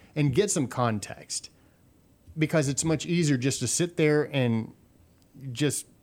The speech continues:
m-, mindlessly ingest this stuff. And it goes back to the earlier, when you have relationships of forty years that are cut off because of politics that are happening right now, that is a sign of how much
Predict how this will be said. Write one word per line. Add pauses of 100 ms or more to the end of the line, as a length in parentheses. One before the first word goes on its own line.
(140)
m-, (260)
mindlessly (480)
ingest (640)
this
stuff.
And
it
goes
back
to
the
earlier, (300)
when
you
have
relationships
of
forty
years (340)
that
are
cut
off
because (100)
of
politics
that
are
happening
right
now, (580)
that
is
a
sign
of
how
much